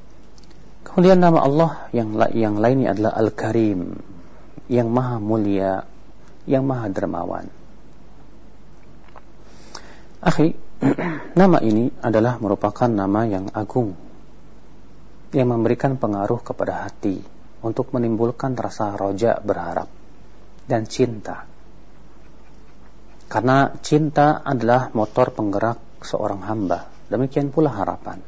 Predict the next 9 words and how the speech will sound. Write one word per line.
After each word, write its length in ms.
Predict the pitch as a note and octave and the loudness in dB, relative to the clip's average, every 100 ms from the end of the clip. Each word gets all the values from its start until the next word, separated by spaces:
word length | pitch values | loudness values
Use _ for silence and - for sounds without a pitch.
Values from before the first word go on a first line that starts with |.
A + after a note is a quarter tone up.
| - - - - - - - - - - - - - - - | -14 -14 -14 -14 -14 -14 -14 -14 -14 -14 -14 -14 -14 -14 -10
Seseorang 680 | - - F#2+ A2+ A#2+ C3+ E3+ F3+ - - - | -6 0 4 6 4 2 -2 -8 -14 -10 -8
mencari 500 | G2 G2 G2 F#2+ - | -6 -4 -2 -2 -2
rezeki 680 | G#2+ A2 G#2+ G#2+ F#2 C3 C3 | 0 0 0 -4 -2 -2 -2
karena 240 | G#2+ G2+ | -2 -2
adanya 300 | - G2+ G2 | 0 0 -2
cinta 400 | - B2 A#2+ C3+ C#3 | 0 0 0 0 -4
kepada 320 | - G2 G2 | -6 -6 -6
rezeki 380 | F#2 - - B2 | -4 -6 -4 -4
itu. 260 | A2+ - | -4 -6